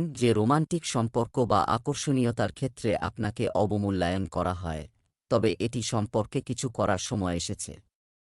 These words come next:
আপনি কিভাবে উপস্থিত হতে চান এবং আপনি যে অংশীদার হতে চান তা কল্পনা করার চেষ্টা করুন। এটি আপনাকে আপনার লক্ষ্য অর্জনের জন্য কোনো পথ অনুসরণ করতে হবে,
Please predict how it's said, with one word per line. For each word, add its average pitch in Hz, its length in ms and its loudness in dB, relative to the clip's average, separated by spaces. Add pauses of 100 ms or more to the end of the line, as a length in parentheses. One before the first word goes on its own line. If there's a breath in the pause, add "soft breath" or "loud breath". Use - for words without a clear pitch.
(600)
আপনি 175 300 4
কিভাবে 165 460 4
উপস্থিত 143 600 0
হতে 117 320 0
চান 95 260 -2 (340)
এবং 117 200 4 (100)
আপনি 160 360 0
যে 147 220 4
অংশীদার 143 580 2
হতে 117 280 0
চান 92 300 0
তা - 160 -4
কল্পনা 110 500 0
করার 104 340 0
চেষ্টা 101 340 -4
করুন। 78 320 -6 (1200)
এটি 147 300 4
আপনাকে 156 540 2
আপনার 127 400 2
লক্ষ্য 135 400 2
অর্জনের 104 480 4
জন্য 107 260 2 (160)
কোনো 135 240 4 (120)
পথ 107 180 4 (120)
অনুসরণ 110 560 2
করতে 104 340 -2
হবে, 90 280 0